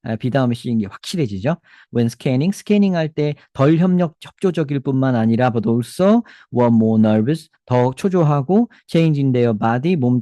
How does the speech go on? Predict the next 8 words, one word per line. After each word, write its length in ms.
더 140
바꾸-, 340
body 280
and 100
head, 320
head 180
position, 480
몸과 600